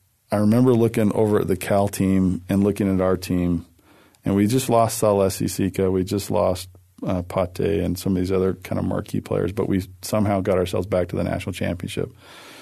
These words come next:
And we were just getting pummeled, getting pummeled by this Cal team 'cause their, their, their guys were just huge, massive dudes. Um,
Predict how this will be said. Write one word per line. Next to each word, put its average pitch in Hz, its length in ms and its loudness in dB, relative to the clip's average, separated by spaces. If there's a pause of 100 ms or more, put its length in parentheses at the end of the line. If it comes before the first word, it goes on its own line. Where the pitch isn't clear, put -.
(1000)
And 98 360 2
we 101 120 4
were 95 100 4
just 90 180 0
getting 87 260 0 (100)
pummeled, 80 480 -2 (640)
getting 104 280 2 (140)
pummeled 85 800 -4
by 80 140 0
this 78 180 -4
Cal - 260 -4
team - 220 -8
'cause 90 180 -10
their, 90 140 -2 (140)
their, 98 220 -2 (240)
their 104 140 2
guys 90 300 0
were 87 80 -4
just 80 200 -6 (440)
huge, - 540 2 (240)
massive 123 600 -2
dudes. 87 380 -2 (1000)
Um, 92 680 2